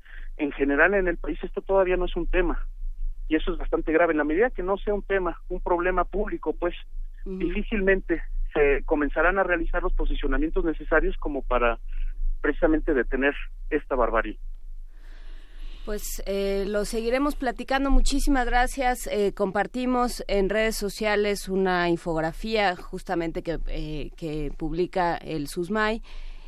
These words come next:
Speaker 2: do-, donde dice: "Aportes de la minería al desarrollo local inexistente. Setenta y seis por ciento de municipios con producción de oro y ochenta y siete por ciento con producción de plata. El nivel de pobreza de la población es mayor al promedio nacional". Esto que decíamos de nadie gana, bueno,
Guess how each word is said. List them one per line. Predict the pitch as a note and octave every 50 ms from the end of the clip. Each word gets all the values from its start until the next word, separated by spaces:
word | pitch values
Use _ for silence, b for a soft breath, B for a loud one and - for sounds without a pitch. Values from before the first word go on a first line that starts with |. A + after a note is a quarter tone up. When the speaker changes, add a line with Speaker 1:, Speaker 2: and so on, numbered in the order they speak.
| b b b - - -
Speaker 2:
do-, | - - A#3 A3 G#3+ G#3
donde | - F3+ F#3 F#3+ F#3
dice: | F#3 G3 G3+ G#3+ A3
"Aportes | G#3 - B3 C4 - C#4 C4 A#3+
de | B3
la | A3 G#3
minería | G3 G3 F#3+ F#3+ F#3+ F#3 G#3 A3+
al | A3+ A#3
desarrollo | A3+ F#3 F#3 G3 G3 G#3+ A3 A3
local | G3+ F#3+ F#3+ - G#3+ A#3+ C4 -
inexistente. | - G#3 F#3+ F#3 E3+ - - F#3 E3+ - - F3+ E3+ D#3+ - D#3+
Setenta | D#3+ - F3+ - F#3 F3 F#3 F#3+ F#3
y |
seis | F#3+ - A#3 A#3 A#3 -
por | - B3 A#3 A#3
ciento | - C4+ B3 A#3+ A#3+ A3+ - A#3 A3+ A3+ - - - - - -
de | - F#3+ G3 G3 G3
municipios | F#3+ G3+ F#3+ F#3 F3+ - - A#3+ F3+ - A3 G#3+
con | - G#3+ F3
producción | F3 F#3 F#3 E3 - A3 A3 G#3+
de | G#3+ G#3
oro | G3+ G3+ G#3+ G#3+
y | G#3 F#3+
ochenta | E3 D#3+ - F#3 E3+ E3 - D#3
y |
siete | E3 - G#3+ G3 D#3+ E3
por | - F3+
ciento | F3 - A3 G#3 G3+ G#3
con | - F#3 D#3+
producción | F#3 F3 E3+ D#3+ - G#3 G#3
de | G3+ G3
plata. | - G#3 A3+ A3+ A3+ - A3 G3+ B B B B B B B
El | - B3 C4
nivel | C4 B3+ B3 A3
de | A3 A#3+
pobreza | - A3 G3+ G3 G3+ A3 G#3+ G#3 G#3+
de | G3+
la | F#3+ F#3
población | - F#3+ F3 F3+ G3+ G#3+ - G#3
es | A3 A3 F#3+ F#3+
mayor | F#3+ F#3 F3+ F3+ E3+ G#3+ G#3+ G#3+ G#3+ G3 - - G3+ -
al | E3 E3
promedio | D#3+ - E3+ E3+ F3 F3 F3 F3 E3+
nacional". | F3 E3 E3 - - F#3+ G3 A3 A3+ A#3+ D4+ - - - - - -
Esto | - G#2+ D3+ - - E3+
que | - - D3+
decíamos | C3+ D3 - - E3+ E3 E3 E3 D#3
de | C#3 C3+
nadie | C3 D3+ D#3 D#3+ E3 E3+ E3
gana, | E3+ F3 F3+ E3+ E3 -
bueno, | D#3+ F3 D#3 B2